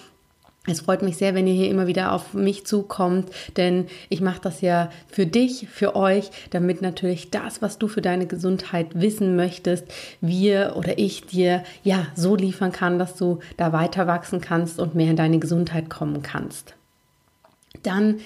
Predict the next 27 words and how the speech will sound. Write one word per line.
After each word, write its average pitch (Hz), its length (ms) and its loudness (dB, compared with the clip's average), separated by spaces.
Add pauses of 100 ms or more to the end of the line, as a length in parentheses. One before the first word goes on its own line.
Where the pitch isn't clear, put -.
(160)
sind 220 360 4
wir 247 140 4
ja 208 120 2
jetzt 196 440 0
schon 185 280 2
im 180 360 2 (280)
März 220 420 2
angekommen. 214 640 0
Das 180 160 -4
heißt, 175 320 0
jetzt 165 140 -10
kommt 170 260 -4
langsam 175 500 0 (240)
der 170 140 0
Frühling 214 600 2
auf 190 220 -2
uns 185 300 -4
zu. 185 240 2 (280)
Und 185 100 -2
hier 196 120 0
möchte 180 220 -2
ich 185 100 -4
einfach 170 220 -4
nochmal 160 240 -4
drauf 165 260 -4
aufmerksam 214 680 0
machen. 185 380 -2